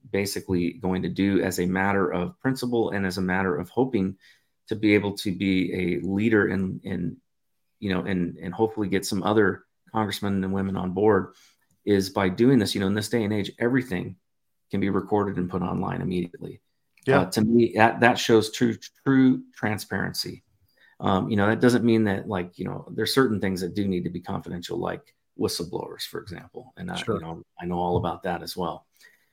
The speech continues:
Speaker 1: Uh, you know, if you have a, a, you know, a meeting with a whistleblower, or if it's just a private citizen's concern to you, that I don't think that necessarily needs to be public. But anytime that money's involved, it absolutely needs to be public. And in fact,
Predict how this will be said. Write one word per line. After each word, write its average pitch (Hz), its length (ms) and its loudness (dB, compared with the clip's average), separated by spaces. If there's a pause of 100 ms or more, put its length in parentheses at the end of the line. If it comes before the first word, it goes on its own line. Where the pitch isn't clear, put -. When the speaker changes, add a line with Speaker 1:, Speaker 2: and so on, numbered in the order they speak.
(120)
Speaker 1:
Uh, 90 240 -2
you 107 140 0
know, 92 140 2
if 104 200 -2
you 104 120 -2
have 107 200 0
a, - 20 4
a, 92 560 0 (520)
you 101 80 -2
know, 90 100 0
a 90 40 0
meeting 107 360 0
with 92 100 0
a 95 60 -2
whistleblower, 107 580 2
or 98 140 2
if 90 100 0
it's 101 160 -2
just 107 240 -2
a 95 60 0
private 104 400 0
citizen's 92 500 -2
concern 98 680 0 (440)
to 101 100 -2
you, 92 120 2
that 98 260 0
I 104 60 -2
don't 98 160 -4
think 92 160 -6
that 95 200 -4
necessarily 90 460 -4
needs 87 160 -2
to - 60 -10
be 90 160 -8
public. - 340 -10 (160)
But - 260 -4
anytime 127 460 6
that 87 140 0
money's 113 420 4
involved, 85 540 -6 (560)
it - 200 0
absolutely 117 840 2
needs 101 240 -2
to 92 60 -6
be 90 100 -2
public. 98 380 -4
And 104 80 0
in 98 100 0
fact, 139 400 2